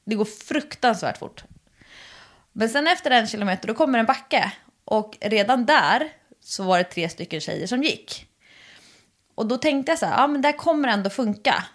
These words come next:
Och liksom att, att lunka på. Att, att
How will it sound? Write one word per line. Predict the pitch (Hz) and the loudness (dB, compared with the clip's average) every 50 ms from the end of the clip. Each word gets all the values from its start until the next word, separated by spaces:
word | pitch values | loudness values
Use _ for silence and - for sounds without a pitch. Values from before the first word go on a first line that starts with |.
| - - _ _ _ | -20 -20 _ _ _
Och | - - 208 202 196 190 | -4 0 4 6 6 4
liksom | 190 202 202 - 208 190 | 4 0 -4 -4 -2 -2
att, | 180 - - - | -2 -4 -6 -8
att | - 185 185 - _ - - - - - - - _ _ _ _ _ _ _ _ _ _ _ _ _ _ _ _ _ - | -6 -6 -6 -8 _ -14 -14 -14 -14 -16 -20 -20 _ _ _ _ _ _ _ _ _ _ _ _ _ _ _ _ _ -8
lunka | - - 208 214 226 233 220 214 208 208 - 233 233 | -2 0 2 4 4 4 4 2 0 0 0 -2 -2
på. | 233 - - 330 320 202 139 - - 196 - - _ _ _ _ - | -2 0 2 2 2 2 2 0 0 -2 -4 -8 _ _ _ _ -4
Att, | - 190 - - | -4 -4 -2 0
att | - 214 214 - - - | -2 -2 -2 -2 -8 -8